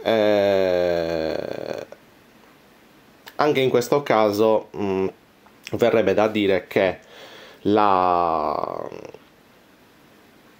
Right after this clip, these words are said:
Google ha risparmiato. Non è così, perché comunque anche se è una sola, una fotocamera da soli otto megapixel,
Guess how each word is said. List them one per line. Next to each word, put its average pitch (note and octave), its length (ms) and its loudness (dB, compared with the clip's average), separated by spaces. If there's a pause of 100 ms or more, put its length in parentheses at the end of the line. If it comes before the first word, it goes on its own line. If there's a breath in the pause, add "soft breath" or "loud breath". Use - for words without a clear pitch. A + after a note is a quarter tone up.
(680)
Google G2+ 720 0
ha A2 100 0
risparmiato. F2+ 920 -2 (240)
Non C3+ 260 2
è G2+ 80 0
così, F2 400 -4 (440 loud breath)
perché A#2+ 280 0
comunque B2+ 340 0
anche A2 220 0
se G2+ 180 0
è G2 140 2
una G2+ 260 0
sola, G2 320 0
una G2 180 0
fotocamera F#2+ 480 -2
da F2+ 140 -2
soli G2 320 0
otto F#2 180 -2
megapixel, B2 680 -2